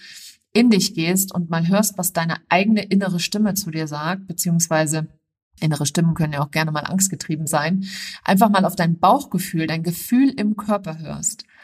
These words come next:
dann habe ich schon meilenweit dich vorangebracht. Ja, und, äh, ich liebe ja Disney. Für alle, die dies noch nicht wussten, ich bin ein riesengroßer Walt Disney-Fan und mit meiner Tochter schaue ich gerade Hannah Montana. Das ist eine Sitcom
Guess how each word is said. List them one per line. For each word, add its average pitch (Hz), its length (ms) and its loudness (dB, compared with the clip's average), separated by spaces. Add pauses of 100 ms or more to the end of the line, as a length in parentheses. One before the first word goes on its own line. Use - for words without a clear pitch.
(180)
dann 175 200 0
habe 185 140 0
ich - 180 0
schon 175 280 -2 (120)
meilenweit 170 1700 0
dich 170 160 -4
vorangebracht. 147 840 -8 (640)
Ja, 190 240 6
und, 196 380 4
äh, 202 260 6 (340)
ich 233 120 2
liebe 240 220 4
ja 175 100 4
Disney. 165 680 -2
Für - 180 -4
alle, 160 180 -2
die 160 120 -4
dies 165 200 -2
noch 160 100 -4
nicht 147 240 -6
wussten, 202 320 0
ich 190 120 0
bin 170 100 -4
ein 151 100 -4
riesengroßer 165 540 0
Walt 147 240 -4
Disney-Fan 147 640 -4
und 160 200 -4
mit 165 120 -6
meiner 156 280 -2
Tochter 180 400 2
schaue 170 260 2
ich 170 140 -2
gerade 160 760 -2
Hannah 165 400 0
Montana. - 720 -8 (200)
Das 170 160 0
ist - 100 2
eine 170 300 4
Sitcom 233 640 2